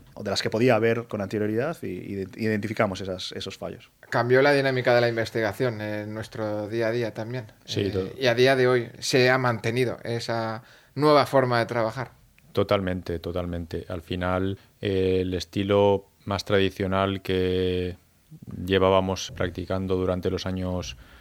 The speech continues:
Speaker 3: anteriores cambia porque cambia también la mentalidad de la gente. Entonces, te tienes que acoplar un poco a las generaciones venideras y acoplarte a los ritmos que,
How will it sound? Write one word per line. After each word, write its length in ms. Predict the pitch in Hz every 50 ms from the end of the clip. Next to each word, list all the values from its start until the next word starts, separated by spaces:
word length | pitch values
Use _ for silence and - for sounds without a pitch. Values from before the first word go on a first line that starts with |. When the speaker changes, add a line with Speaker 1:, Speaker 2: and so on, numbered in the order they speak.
| - - - - _
Speaker 3:
anteriores 640 | - 101 98 87 101 92 92 98 98 98 98 92 -
cambia 420 | - 98 98 98 95 98 101 98
porque 280 | 95 98 92 92 92 87
cambia 300 | - 90 90 92 92 90
también 260 | - 90 92 90 90
la 80 | 87 87
mentalidad 500 | 87 87 82 87 85 85 85 85 87 85
de 80 | 87
la 100 | 85 85
gente. 420 | - - 101 104 - - 80 78 -
Entonces, 680 | 92 90 - 90 85 85 - 92 87 87 85 - - - 92
te 120 | - 90 85
tienes 240 | 90 95 92 -
que 80 | - -
acoplar 320 | 90 95 90 - 95 92
un 100 | 95 90
poco 220 | - 92 90 - 95
a 20 |
las 120 | 92 90 -
generaciones 840 | - 98 92 92 90 87 - - 95 92 92 95 92 87 - - - _
venideras 800 | - 98 98 98 95 95 98 98 98 101 104 101 - - - -
y 220 | - 71 82 85 82
acoplarte 500 | 80 - - 85 - 90 87 85 - 95
a 40 | 92
los 160 | 92 87 85
ritmos 360 | 92 92 92 92 92 87 -
que, 200 | - 90 90